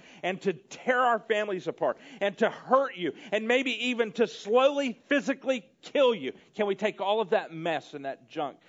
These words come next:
and we can pray to Jesus, "Jesus, you can take even the mess and the hurt and the pain, and even though it is there,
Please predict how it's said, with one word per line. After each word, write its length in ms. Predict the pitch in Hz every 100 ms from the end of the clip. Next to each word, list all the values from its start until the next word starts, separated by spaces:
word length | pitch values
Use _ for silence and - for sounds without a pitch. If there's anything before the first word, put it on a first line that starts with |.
| - - 135
and 100 | 151
we 80 |
can 200 | 147 156
pray 240 | - 175 185
to 80 | 180
Jesus, 440 | 180 156 147 123 _
"Jesus, 440 | - 185 151 - _ _ _ _ _ _ _ _ _ _ _ _ _ _ _ _ _ _ _ _ _ _ _
you 160 | 139 185
can 220 | 185 160
take 360 | - 170 147 160
even 400 | 170 165 160 127
the 100 | 127
mess 600 | 127 135 160 160 143 -
and 140 | 139 131
the 100 | 117
hurt 440 | 120 160 151 - -
and 120 | 131
the 120 | 120
pain, 680 | - - - 190 185 160 127
and 260 | 139 143 151
even 540 | 196 226 196 233 196
though 280 | 147 202 202
it 180 | 196 196
is 280 | 202 151 131 -
there, 400 | 202 180 123 104